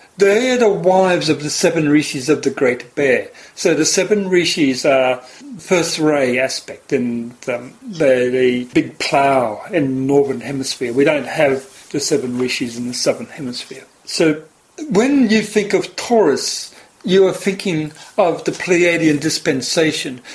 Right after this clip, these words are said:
And when you're thinking of the Pleiadian dispensation, you're thinking of the purpose of our solar system, of our particular star system. It is quite a, uh, you know, the Pleiades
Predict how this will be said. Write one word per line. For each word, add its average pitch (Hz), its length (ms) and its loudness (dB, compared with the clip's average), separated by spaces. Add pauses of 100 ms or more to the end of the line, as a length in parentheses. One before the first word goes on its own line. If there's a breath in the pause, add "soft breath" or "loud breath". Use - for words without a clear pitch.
And 180 140 2
when 294 160 4
you're 285 80 4
thinking 208 340 0
of 175 120 -2
the 180 60 2
Pleiadian 165 680 0
dispensation, 147 960 -2 (240 loud breath)
you're 165 140 2
thinking 190 420 -4
of 147 260 0 (320 loud breath)
the 180 120 -2
purpose 180 460 -4
of 156 100 0
our 135 160 2
solar 147 340 0
system, - 540 -12 (100)
of 156 200 2
our 143 360 2 (120)
particular 147 540 -2
star 135 380 0
system. - 440 -10 (280)
It 185 160 2
is 233 160 2
quite 190 380 0
a, 147 600 2
uh, 160 300 2
you 170 140 0
know, 143 140 -2 (160 loud breath)
the 175 120 2
Pleiades 175 840 0